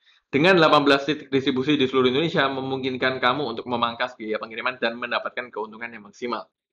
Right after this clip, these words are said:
Segera cari tahu selengkapnya dengan cara klik link di bawah ya." Nah, contohnya seperti ini. Jadi sama-sama frozen, tapi beda target pasar, beda juga cara kita mengomunikasikannya. Makanya penting banget atau krusial banget untuk kamu tahu betul siapa sih target pasar kamu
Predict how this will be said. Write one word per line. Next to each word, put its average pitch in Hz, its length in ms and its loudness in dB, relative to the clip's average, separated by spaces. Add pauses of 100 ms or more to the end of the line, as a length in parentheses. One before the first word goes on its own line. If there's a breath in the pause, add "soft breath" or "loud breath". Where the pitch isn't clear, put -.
(160)
Segera 143 320 4
cari 139 160 4
tahu 135 240 6
selengkapnya 123 400 -2
dengan 113 160 0
cara 113 240 -2
klik 113 160 -2
link 123 160 -6
di 117 80 -4
bawah 104 240 0
ya." 101 160 -4 (160)
Nah, 101 160 -10
contohnya 101 320 -4
seperti 95 400 -12
ini. - 80 -20 (240)
Jadi 131 320 6
sama-sama 110 480 0
frozen, 110 400 2 (480)
tapi 113 160 4
beda 120 320 4
target 139 240 2
pasar, 139 400 4
beda 120 240 2
juga 120 240 2
cara 117 240 -2
kita 110 240 -4
mengomunikasikannya. 110 880 -4 (320)
Makanya 110 560 2
penting 117 320 -2
banget 120 320 0
atau 104 400 -4
krusial 147 320 2
banget 143 240 0 (160)
untuk 120 240 -4
kamu 123 240 2
tahu 113 240 2
betul 151 320 0
siapa 127 400 -4
sih 151 160 -2
target 110 320 -10
pasar 104 320 -12
kamu 113 240 -4